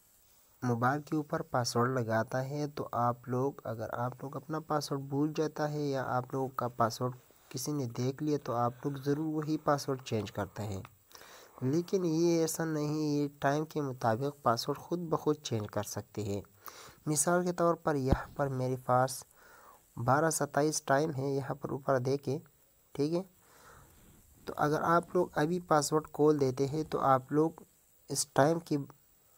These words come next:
साथ साथ आप अपना password खोल सकते हैं। मिसाल के पा-, तौर पर मेरा password अभी बारह सत्ताईस होगा, ठीक है। अगर बारह अट्ठाईस हो जाते तो मेरा password भी बारह अट्ठाईस होगा।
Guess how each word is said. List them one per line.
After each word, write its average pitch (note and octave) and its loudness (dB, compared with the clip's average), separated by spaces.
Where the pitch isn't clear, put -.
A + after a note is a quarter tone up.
साथ C3 4
साथ C#3+ 0
आप A#2 4
अपना C#3+ -12
password B2+ 2
खोल A2 -2
सकते - -6
हैं। G#2 -2
मिसाल C3 -2
के D#3+ -6
पा-, D3 2
तौर D3 6
पर D3+ 2
मेरा C#3+ 2
password C#3+ 2
अभी C#3 0
बारह C3 4
सत्ताईस A2+ 0
होगा, G2+ -2
ठीक D#3 0
है। E3+ 0
अगर C#3 0
बारह C#3 4
अट्ठाईस C#3 0
हो B2+ 2
जाते D3 0
तो C3+ 2
मेरा C3 4
password C3+ 2
भी D#3 2
बारह B2 4
अट्ठाईस G#2+ -2
होगा। G2 -6